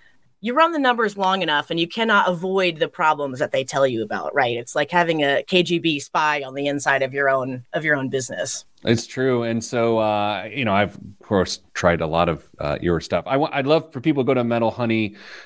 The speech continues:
Speaker 2: dot com, support your business. And, uh, it's funny, when you go to a restaurant now, there's always some dish with hot honey on it.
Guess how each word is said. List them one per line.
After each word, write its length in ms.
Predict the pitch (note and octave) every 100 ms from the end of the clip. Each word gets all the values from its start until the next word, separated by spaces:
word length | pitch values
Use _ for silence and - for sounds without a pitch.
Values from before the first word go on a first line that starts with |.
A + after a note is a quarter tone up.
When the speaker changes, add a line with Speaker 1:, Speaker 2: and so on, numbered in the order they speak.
| -
Speaker 2:
dot 180 | B2 A#2+
com, 320 | A#2+ A2 G#2+
support 400 | - G#2+ C3 A#2
your 140 | A2+
business. 680 | G2 A2 G2+ G#2+ G#2+ G2+ -
And, 540 | - A2+ G#2+ G#2 G2+
uh, 240 | G2+ G2 G2 - -
it's 140 | C#3+ -
funny, 320 | G3+ G#3+ B2
when 140 | A2+
you 100 | B2+
go 180 | B2 D3
to 80 | F3+
a 100 | F#3
restaurant 520 | E3 E3+ - A#2+ G2
now, 420 | G2 F#2+ F2+ F2 - - -
there's 320 | G2+ B2+ A#2+
always 400 | B2+ C#3+ E3+ F3
some 240 | E3 E3
dish 340 | D3+ D3+ A2+ -
with 140 | A#2+
hot 240 | A2+ B2 -
honey 280 | A#2+ G#2+
on 180 | E2+ D#2
it. 100 | D#2